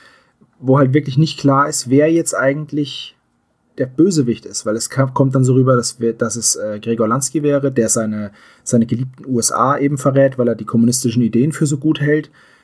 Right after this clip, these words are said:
Dann ist es aber auch wieder Griffin Silverman, der Sohn, der aus welchen Gründen auch immer versucht, irgendwie den, den Ruf von seinem Vater zu retten. Und am Ende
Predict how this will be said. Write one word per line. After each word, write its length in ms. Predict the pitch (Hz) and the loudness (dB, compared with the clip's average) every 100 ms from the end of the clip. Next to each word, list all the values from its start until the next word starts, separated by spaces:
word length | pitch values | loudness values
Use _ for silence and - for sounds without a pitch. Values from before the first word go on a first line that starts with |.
| _ - | _ -2
Dann 180 | 127 | 0
ist 160 | 131 127 | -2 -2
es 140 | 127 | -2
aber 180 | 117 117 | -2 -2
auch 140 | 117 - | -2 0
wieder 180 | 117 | -2
Griffin 300 | 110 127 131 | 0 -2 -2
Silverman, 420 | 113 147 156 147 131 | 0 0 0 0 0
der 100 | 117 | 0
Sohn, 500 | - 127 156 170 160 _ _ | 2 2 2 -4 -10 _ _
der 520 | 131 120 120 117 113 - _ _ _ _ | 0 2 2 0 -2 -8 _ _ _ _
aus 220 | - 117 131 | -8 -4 0
welchen 220 | 131 139 | 2 2
Gründen 320 | 135 131 131 | 2 -2 -4
auch 140 | 120 | -8
immer 440 | - 165 165 170 151 | 0 0 2 -2 -4
versucht, 720 | - 135 131 156 175 - - _ _ _ _ _ - | -4 0 2 2 0 -6 -16 _ _ _ _ _ 0
irgendwie 500 | 147 143 131 139 131 | 2 2 2 2 4
den, 300 | 131 120 117 | 2 0 -2
den 140 | 117 | 0
Ruf 180 | 117 135 | 0 2
von 120 | 131 | 0
seinem 120 | 117 | -2
Vater 240 | - 151 - | -2 -2 0
zu 120 | 160 | -2
retten. 220 | 160 156 | -2 -4
Und 120 | 139 | 0
am 100 | 139 | 0
Ende 360 | 117 151 156 | 0 2 2